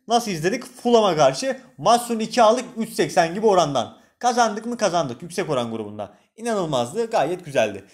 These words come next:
Bu maçta da ben kaybedeceğini düşünmüyorum. Galip gelmesini bekliyorum. Galip gelirken de çok fazla gol olmaz.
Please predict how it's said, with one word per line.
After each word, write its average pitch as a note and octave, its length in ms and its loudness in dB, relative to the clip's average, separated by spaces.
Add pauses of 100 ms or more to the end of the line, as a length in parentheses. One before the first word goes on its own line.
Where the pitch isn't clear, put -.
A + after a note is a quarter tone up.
(260)
Bu G3+ 80 -8
maçta C4+ 340 2
da B3 80 4
ben A#3+ 240 2 (160)
kaybedeceğini G#3+ 640 0
düşünmüyorum. F#3+ 520 -4 (300)
Galip D3 440 2
gelmesini A3+ 440 2
bekliyorum. A3 440 -2
Galip A3 360 6
gelirken F3 440 2
de A#3+ 220 0 (1300)
çok F#3+ 240 -4
fazla D#3+ 240 -2
gol F#3+ 160 2
olmaz. B2 340 0